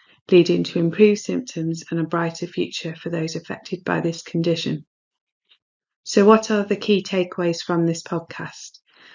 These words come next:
Well, firstly, we heard how P. gingivalis is closely associated with rheumatoid arthritis and that the presence of this bacterium can have a significant impact on the development and progression of rheumatoid arthritis.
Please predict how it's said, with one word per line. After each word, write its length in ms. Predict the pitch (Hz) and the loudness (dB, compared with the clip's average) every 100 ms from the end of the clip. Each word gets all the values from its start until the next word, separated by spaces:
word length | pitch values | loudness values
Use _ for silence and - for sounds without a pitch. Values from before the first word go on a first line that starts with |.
| - _ | -20 _
Well, 100 | 208 | -2
firstly, 680 | 202 226 226 226 202 190 190 | 4 6 6 4 0 0 2
we 160 | 196 | 0
heard 340 | 190 185 180 180 | 0 -2 -2 -2
how 280 | - 175 170 | -2 -2 -2
P. 280 | - 208 | 2 2
gingivalis 720 | 196 196 185 185 180 170 165 175 | 4 -2 -2 -2 -2 -2 -4 -6
is 120 | - | -6
closely 520 | - 180 170 - 180 | -2 -2 -2 -2 -4
associated 840 | 175 175 170 - 170 165 - 175 | -2 -4 -4 -2 -4 -4 -6 -2
with 180 | 175 170 | -2 0
rheumatoid 500 | 170 165 160 - 170 | 2 2 -2 -4 -2
arthritis 800 | 170 165 180 160 160 156 202 202 - | -2 -4 -6 -6 -6 -6 -6 -4 2
and 140 | 190 | 2
that 100 | - | 2
the 80 | - | -6
presence 600 | - 220 208 185 - - | 0 0 2 -2 -4 -6
of 120 | 180 | -4
this 220 | 185 175 | -4 -4
bacterium 760 | - - - 185 175 165 165 165 | -4 -4 -4 0 2 4 2 0
can 160 | 165 175 | -2 -4
have 160 | 170 | -2
a 60 | 180 | -4
significant 880 | - 185 185 185 185 180 - 185 - | -4 -2 0 0 -2 -6 -4 -4 0
impact 600 | 175 165 - - _ - - _ _ _ | -2 -2 -6 -10 _ -20 -20 _ _ _
on 140 | 190 170 | 0 2
the 80 | |
development 720 | 165 165 175 165 160 156 - 175 | 0 0 0 2 0 0 -2 -4
and 140 | 160 | -4
progression 680 | - - 160 - 165 156 147 _ | -6 -6 -4 -2 -4 -4 -8 _
of 140 | 170 156 | -6 -2
rheumatoid 500 | 147 160 151 156 156 | -2 -2 -4 -6 -2
arthritis. 960 | 160 160 - 160 156 - - - - | -2 -2 -2 -4 -4 -10 -14 -16 -20